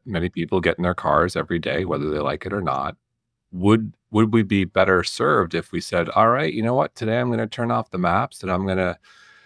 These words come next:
navigate by myself"?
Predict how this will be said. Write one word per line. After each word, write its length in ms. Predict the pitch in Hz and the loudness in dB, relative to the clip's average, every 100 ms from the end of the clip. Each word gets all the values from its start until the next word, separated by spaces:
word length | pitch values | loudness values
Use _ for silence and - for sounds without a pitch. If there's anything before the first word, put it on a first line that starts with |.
| _ _ _ _ _ _ | _ _ _ _ _ _
navigate 640 | 104 92 104 107 104 107 | 0 4 4 4 2 2
by 200 | 85 87 | 4 4
myself"? 760 | 104 101 95 101 90 - - - | 6 4 2 0 0 -2 -14 -20